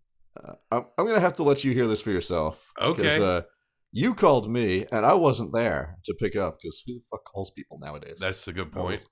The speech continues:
Speaker 1: I was not ready to
Speaker 2: Why
Speaker 1: answer a phone.
Speaker 2: Yeah, it seemed like I call people. Why wouldn't I text people?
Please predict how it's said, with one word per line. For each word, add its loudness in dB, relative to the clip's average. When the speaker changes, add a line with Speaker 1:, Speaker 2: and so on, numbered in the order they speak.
Speaker 1:
I -6
was -4
not 4
ready 4
to 0
Speaker 2:
Why 4
Speaker 1:
answer 0
a -6
phone. -4
Speaker 2:
Yeah, 4
it 0
seemed -2
like 2
I 4
call 4
people. -2
Why 4
wouldn't 0
I -4
text -10
people? -12